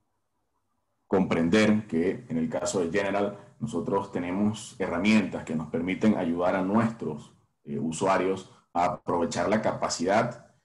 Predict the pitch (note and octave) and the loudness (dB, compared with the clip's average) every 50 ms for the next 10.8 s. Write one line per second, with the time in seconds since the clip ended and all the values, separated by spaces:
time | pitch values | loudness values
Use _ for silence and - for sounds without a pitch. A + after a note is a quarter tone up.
0 | _ _ _ - F2+ F2 F2+ - E2+ E2 - G#2+ G#2+ G#2+ G#2 - A#2 F#2+ - G2+ | _ _ _ -6 -2 -2 -2 -2 -4 -6 0 4 6 6 6 6 4 0 2 0
1 | F2 E2+ E2+ - E2+ F2 F2+ F#2 F#2+ F#2 - G2 - - E2+ D#2+ - F#2+ F#2+ - | 0 0 -2 -4 -4 -2 0 0 0 0 -2 -4 -4 -4 -6 -4 -2 -2 -4 -2
2 | E2+ E2 D#2 D#2 D#2 E2 E2 - - - - - - F#2+ F#2 E2+ E2 E2 D#2 D#2+ | -2 -4 -2 0 -2 -2 -4 -6 -12 -14 -16 -10 -4 -2 0 0 0 0 0 -2
3 | D2+ D2 F2 G2 G2 G2+ A2 A#2+ A2+ A2+ A2 G#2 G2+ G2+ - - A2+ A2+ A2 - | -4 -2 -2 -2 0 2 2 4 6 6 6 6 4 2 2 2 2 2 2 -2
4 | - - - _ _ _ - E2+ E2+ E2+ E2 - - - E2 D#2 C#2+ - - A2 | -8 -18 -20 _ _ _ -8 -4 -4 -4 -4 -4 -4 -6 -6 -6 -6 0 6 8
5 | A2+ A2+ - - - F#2 F2+ F2 E2+ D#2 D2+ D2 D2+ - - - - - - - | 8 8 8 4 0 -6 -8 -6 -6 -4 -4 -6 -6 -8 -10 -10 -12 -16 -18 -14
6 | - - D#2+ F2 G#2 G#2 G#2 G2+ G2+ G2+ A2+ A2 G2 F2 E2+ E2+ D#2+ D#2+ D#2+ E2 | -10 -6 -4 0 2 4 4 4 4 2 2 2 0 -2 -2 -4 -2 -2 -2 -2
7 | D#2+ - - - - F2+ E2+ E2+ F#2+ G2 G2 - - - _ _ - D#2+ - - | -2 -4 -8 -6 -4 -4 -2 -2 -2 -4 -6 -8 -12 -20 _ _ -16 -12 -6 -4
8 | E2 E2+ F2+ F#2 G2 G2 E2+ D#2 E2 E2 D#2+ - A2 A2+ G#2 - - - - D2 | -2 -2 0 -2 -2 0 0 -2 -2 -4 -2 2 2 4 4 4 2 0 0 -2
9 | D2 - - - - E2 F#2+ F#2+ G2+ - F#2+ G2 G2 F#2+ - - D2+ D2 D2 C#2+ | -2 -4 -6 -6 -6 -6 -6 -6 -6 -4 -4 -2 -2 -2 -4 -4 -4 -2 -2 -4
10 | C#2 C#2 - - - D#2+ E2+ G2 G#2+ - - _ _ - - | -4 -8 -10 -8 -6 -4 -2 2 4 4 2 _ _ -20 -20